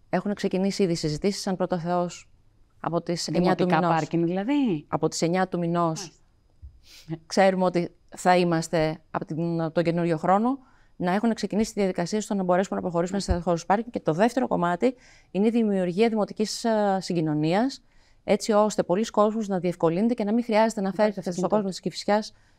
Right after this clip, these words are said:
Speaker 1: στο κέντρο της Κηφισιάς με το αυτοκίνητό του.
Speaker 2: Άρα να παίρνει το, τη, το δημοτικό λεωφορείο, να το πω
Speaker 1: Ακριβώς,
Speaker 2: έτσι,
Speaker 1: από το
Speaker 2: και
Speaker 1: σταθμό του τρένου και να
Speaker 2: ναι,
Speaker 1: ανεβαίνει.
Speaker 2: οπότε να ανεβαίνει
Speaker 1: Ακριβώς,
Speaker 2: κάπου κοντά, για να μην
Speaker 1: ακριβώς.
Speaker 2: χρειάζεται να πάρει το, να μετακινηθεί με το, να φτάσει στην Κηφισιά, στο κέντρο της Κηφισιάς με το αυτοκίνητό του. Σημαντικό και αυτό.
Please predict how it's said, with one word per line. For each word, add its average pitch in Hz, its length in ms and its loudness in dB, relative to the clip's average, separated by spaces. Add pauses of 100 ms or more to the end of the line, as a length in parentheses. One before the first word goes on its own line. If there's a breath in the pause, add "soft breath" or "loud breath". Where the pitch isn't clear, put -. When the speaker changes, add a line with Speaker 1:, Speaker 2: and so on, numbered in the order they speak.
(120)
Speaker 1:
στο - 80 -4
κέντρο 208 200 2
της - 100 -8
Κηφισιάς 190 340 -4
με 190 60 -6
το - 80 -4
αυτοκίνητό 165 420 -4
του. 208 80 -4
Speaker 2:
Άρα 214 100 2
να 202 80 0
παίρνει 208 320 0
το, 175 80 -4
τη, 170 300 0
το 165 300 0
δημοτικό 170 360 0
λεωφορείο, 170 540 2
να 196 100 4
το 180 120 2
πω 185 120 0
Speaker 1:
Ακριβώς, 170 160 4
Speaker 2:
έτσι, 269 160 2
Speaker 1:
από 311 80 2
το 311 60 -2
Speaker 2:
και 285 60 2
Speaker 1:
σταθμό 170 260 0
του 151 120 -4
τρένου 262 380 6
και 254 60 4
να 233 120 0
Speaker 2:
ναι, 247 60 4
Speaker 1:
ανεβαίνει. 330 260 4
Speaker 2:
οπότε 302 260 2
να 311 60 6
ανεβαίνει 277 380 4 (200)
Speaker 1:
Ακριβώς, 240 200 2
Speaker 2:
κάπου 226 220 2
κοντά, 226 240 2
για 277 40 8
να 320 80 4
μην 302 140 4
Speaker 1:
ακριβώς. 269 200 4
Speaker 2:
χρειάζεται 254 360 2
να 233 100 0
πάρει 220 260 0
το, 202 240 0
να 208 60 0
μετακινηθεί 196 420 0
με 220 100 2
το, 190 300 0 (320)
να 180 80 0
φτάσει 208 160 -2
στην 202 120 -6
Κηφισιά, 185 400 -2
στο 196 200 -2
κέντρο 202 220 -2
της 185 80 -4
Κηφισιάς 190 320 -2
με 196 60 -2
το 190 60 0
αυτοκίνητό 170 440 -2
του. 180 120 -8
Σημαντικό 240 360 2
και 180 100 -2
αυτό. 143 220 -4